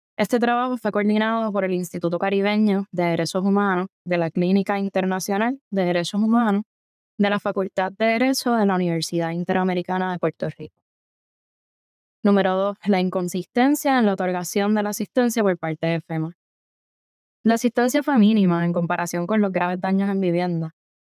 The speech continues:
o les negaban la asistencia por no tener títulos de propiedad. Recordemos el infame número de sesenta y dos por ciento de rechazo a la asistencia individual.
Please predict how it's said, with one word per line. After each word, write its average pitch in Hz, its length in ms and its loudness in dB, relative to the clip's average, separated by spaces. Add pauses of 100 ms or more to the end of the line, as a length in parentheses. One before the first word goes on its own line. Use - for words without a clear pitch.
(200)
o 196 100 0
les 190 160 2
negaban 196 580 2
la 220 80 0
asistencia 247 560 0
por 190 120 0
no 165 120 2
tener 175 220 -2
títulos 180 320 -2
de 175 80 -4
propiedad. 165 440 -6 (880)
Recordemos 185 500 0
el 220 80 4
infame 190 340 0
número 208 240 -2
de 196 120 -4
sesenta 175 500 -4
y 170 60 -2
dos 175 360 -2
por 196 180 -2
ciento 208 460 0
de 196 120 0
rechazo 196 520 -4
a 190 40 -2
la 175 80 0
asistencia 165 520 -4
individual. 170 640 -2